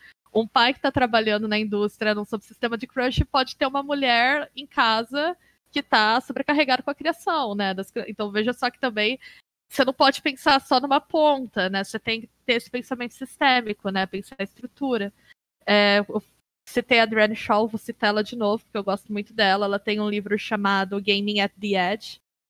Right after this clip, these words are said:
que ela fala sobre experiências de minorias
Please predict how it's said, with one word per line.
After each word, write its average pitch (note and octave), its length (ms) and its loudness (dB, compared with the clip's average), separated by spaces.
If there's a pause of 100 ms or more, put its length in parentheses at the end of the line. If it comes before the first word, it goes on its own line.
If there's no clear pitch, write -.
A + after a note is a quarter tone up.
que - 80 -2
ela G#3 180 4
fala G3+ 380 0
sobre G3 760 -2
experiências G#3 540 -2
de G#3+ 80 -6
minorias G3 600 0